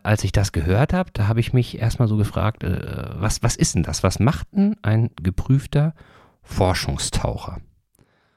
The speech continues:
Und vielleicht könntest du mal ganz kurz umreißen,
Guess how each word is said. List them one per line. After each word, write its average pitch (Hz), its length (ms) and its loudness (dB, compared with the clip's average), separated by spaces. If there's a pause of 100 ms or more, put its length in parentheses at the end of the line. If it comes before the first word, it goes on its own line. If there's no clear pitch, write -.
(920)
Und 117 640 0 (1900)
vielleicht 123 500 2
könntest 160 380 2
du 185 80 4
mal 180 180 0
ganz 160 380 -2
kurz - 400 0
umreißen, 151 840 2